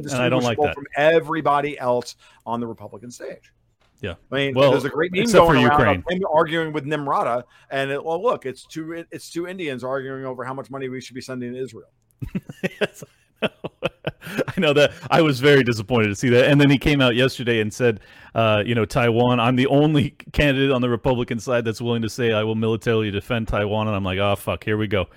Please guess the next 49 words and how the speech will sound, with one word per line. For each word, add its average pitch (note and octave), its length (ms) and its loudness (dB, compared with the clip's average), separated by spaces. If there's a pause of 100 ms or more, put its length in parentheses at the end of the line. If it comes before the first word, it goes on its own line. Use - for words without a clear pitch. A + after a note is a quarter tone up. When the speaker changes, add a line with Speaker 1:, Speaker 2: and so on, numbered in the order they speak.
(100)
Speaker 1:
Yeah, A3+ 160 4
yeah, F#3 180 -2
no, F#3+ 60 -2
Speaker 2:
Uh, F3+ 160 2
Speaker 1:
that's F#3 240 -4
exactly G3+ 340 -8
right. G3+ 220 -6
They, E3+ 220 -8
see, G3 260 -6 (180)
they'll A3 140 -2
always A#3+ 400 -6
get, G#3 300 -10
this A3 200 -12
is G#3 140 -16
the F#3+ 100 -12
thing, F3 240 -10
they'll B2+ 220 -12
always F3 360 -18
get - 360 -12
you A#2 300 -8 (460)
with C3 260 0
what D3+ 260 -8
you E3 100 -12
wanna C#3 400 -8
hear D3+ 360 -8
on B2 240 -8
one C#3+ 260 -6
side B2 240 -8
of A2+ 100 -12
the A#2 80 -10
equation, A#2+ 500 -6
and C3 200 -4
then B2+ 260 -4 (300)
re-, C3+ 280 -8
remind C#3 480 -2
you. C#3+ 140 -10
So - 240 -6 (220)
V-, F3 280 -10
so D3+ 420 -4 (120)
Vivek D3+ 480 -6
is D3+ 380 -2
absolutely D3 640 -8
straight C#3 300 -6
from C3+ 80 -14
central B2+ 280 -10
casting B2+ 400 -6
from C3 280 -8
the B2+ 60 -2
British B2+ 640 -4